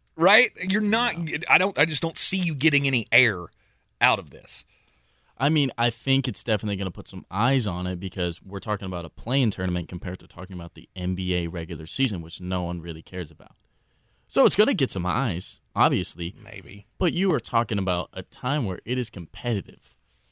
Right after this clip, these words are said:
Speaker 2: for all sports right there.
Speaker 1: And I get that's why you do it. You, I mean, that's the desperation. And to me, I guess maybe that's what this is. This is the desperation showing from Adam Silver in the N B A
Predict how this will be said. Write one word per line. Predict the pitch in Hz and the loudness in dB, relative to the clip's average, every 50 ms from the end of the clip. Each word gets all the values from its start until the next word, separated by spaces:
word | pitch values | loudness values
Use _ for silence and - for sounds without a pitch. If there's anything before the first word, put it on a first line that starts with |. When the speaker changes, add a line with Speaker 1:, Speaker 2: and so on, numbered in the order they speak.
| _ _ _ _ | _ _ _ _
Speaker 2:
for | _ - 110 - | _ -4 -4 0
all | - 98 95 85 | 2 2 2 2
sports | - - - 50 57 - - - - - - _ _ _ _ | 0 -4 -10 -14 -20 -20 -20 -20 -20 -20 -20 _ _ _ _
right | _ - 85 - - | _ -12 -12 -12 -12
there. | 73 67 - _ _ | -16 -18 -18 _ _
Speaker 1:
And | 147 180 233 | 0 2 2
I | 226 | 2
get | 196 214 233 - | 4 2 2 2
that's | 226 208 - | 2 -2 -2
why | 170 170 165 | -2 -2 -2
you | 139 120 110 | -2 -2 -2
do | 104 147 220 240 139 87 | 0 2 4 4 4 2
it. | - - - - _ _ _ _ _ _ _ _ _ | -2 -8 -14 -20 _ _ _ _ _ _ _ _ _
You, | 107 123 156 156 151 143 143 143 - - - | -6 -4 -4 -4 -4 -6 -10 -4 -4 0 2
I | 131 135 | 2 2
mean, | 143 139 135 | 2 2 2
that's | 139 151 160 156 - | 4 2 2 2 0
the | - 131 139 | -2 -4 0
desperation. | 120 127 131 131 - - - 113 113 135 123 110 - - 76 - - _ _ _ _ _ _ _ | 2 4 4 2 0 -2 -2 0 2 2 2 0 -2 -6 -8 -12 -16 _ _ _ _ _ _ _
And | - 143 143 127 | 0 0 0 0
to | - 143 | -2 0
me, | 143 143 143 139 | 2 4 4 4
I | 139 | 4
guess | 135 127 120 - - | 4 4 2 2 2
maybe | 123 113 113 113 | 0 0 0 2
that's | 107 110 104 - | 2 2 0 2
what | - 107 98 - | 0 -4 -4 -4
this | 95 87 - | -6 -8 -6
is. | - 92 92 - - - - - - _ | -6 -8 -8 -10 -12 -16 -18 -18 -16 _
This | 107 117 147 143 127 - | 0 4 4 4 4 4
is | 147 143 131 127 110 - | 2 2 0 0 -2 -2
the | - 127 | -2 -2
desperation | 117 101 - 117 117 123 135 - - - 143 127 113 113 113 123 117 - - 98 87 85 | -2 -2 -4 -2 0 2 2 2 2 2 0 2 4 4 4 4 2 0 -2 -4 -4 -4
showing | - - - - 127 113 117 113 120 120 120 113 104 | -2 -2 0 2 2 4 4 4 4 2 0 -2 -2
from | - 107 104 - | -4 -4 -4 0
Adam | 117 117 117 120 123 120 107 | 0 0 2 2 0 0 0
Silver | - 123 113 117 104 110 107 | 0 2 2 0 0 0 -2
in | 104 101 | 0 -2
the | 98 98 101 | -2 -2 -2
N | 101 98 98 | -2 -2 -2
B | 98 95 95 | -2 -2 -2
A | 98 95 82 76 69 | -2 -2 -4 -4 -8